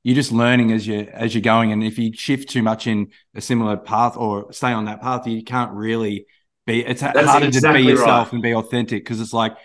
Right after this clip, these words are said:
Speaker 1: if you listen to the same music all the time, you're gonna probably,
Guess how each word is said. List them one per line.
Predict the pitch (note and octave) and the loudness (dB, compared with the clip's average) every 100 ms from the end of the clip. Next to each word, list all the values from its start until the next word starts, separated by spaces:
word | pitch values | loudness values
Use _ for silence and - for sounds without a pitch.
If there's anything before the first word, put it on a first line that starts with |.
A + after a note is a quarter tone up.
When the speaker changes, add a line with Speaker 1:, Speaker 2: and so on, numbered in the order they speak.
| _ - | _ -8
Speaker 1:
if | B2+ | 0
you | C#3 | 0
listen | C#3+ D3 | 0 -2
to | B2 | -4
the | A#2+ | -4
same | A#2 A2 | -2 0
music | A#2+ C3 B2+ | 0 0 -4
all | A2+ G#2 | -6 -6
the | G2+ | -6
time, | F#2 F#2+ G#2 - _ _ | -4 -4 -4 -8 _ _
you're | A2 A#2+ | -2 0
gonna | A2+ - _ | -2 -6 _
probably, | B2+ A#2 G#2+ G#2 | -4 0 0 -2